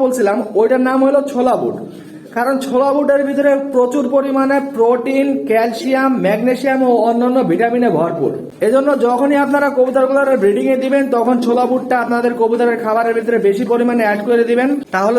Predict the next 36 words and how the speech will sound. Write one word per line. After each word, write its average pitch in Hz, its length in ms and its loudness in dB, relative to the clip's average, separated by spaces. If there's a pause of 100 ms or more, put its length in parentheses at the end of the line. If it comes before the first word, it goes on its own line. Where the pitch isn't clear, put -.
দেখবেন 240 320 0
আপনাদের 220 360 -2
কবুতরের 214 480 -2
বাচ্চাগুলো 202 400 0 (100)
এক 180 140 -6
সপ্তাহের 208 400 -2
ভিতরে 214 180 -2 (120)
বড় 185 180 0
হয়ে 202 160 0
যাবে, 208 200 -2
আর 180 120 -2
আপনাদের 185 400 -6
কবুতরের 180 380 -4 (100)
বাচ্চাগুলোর 185 560 -2
গ্রোথ 165 200 -2 (120)
ভালো 151 220 0
হবে, 180 160 0 (100)
মানে 170 140 -4 (100)
বড় 160 200 0
বড় 165 100 -2 (100)
সাইজের 139 300 -2
হবে 131 120 -4 (100)
ইনশাআল্লাহ। 131 460 -6 (360)
এছাড়াও 262 340 2
এটার 247 200 0
ভিতরে 254 180 -2 (100)
আরো 202 180 0
অন্যান্য 233 260 -2 (100)
উপকার 233 300 0
আছে। 240 200 -4
তার 196 180 0
ভিতরে 202 180 0 (100)
একটা 196 160 -6
হলো 220 180 2
যে 190 160 0
কবুতরগুলো 208 400 -2